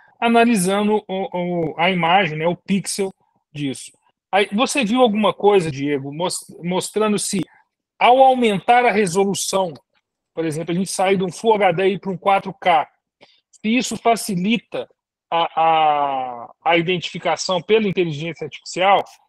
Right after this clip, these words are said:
Eu pergunto isso porque hoje o custo da, da, da quatro K tá chegando em valores razoáveis.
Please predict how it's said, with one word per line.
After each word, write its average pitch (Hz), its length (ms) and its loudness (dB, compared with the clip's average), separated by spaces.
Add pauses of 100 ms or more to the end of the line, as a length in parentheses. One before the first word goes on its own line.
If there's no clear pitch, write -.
Eu 185 80 -8
pergunto 214 480 0
isso 214 200 -4
porque 202 280 -2
hoje 196 320 4
o 180 40 -8
custo 226 520 -2
da, 165 280 2
da, 151 680 -4
da 160 160 -6
quatro - 380 -2
K 190 280 2
tá 208 120 -4
chegando 208 400 -4
em 202 60 -2
valores 202 400 0
razoáveis. 190 720 2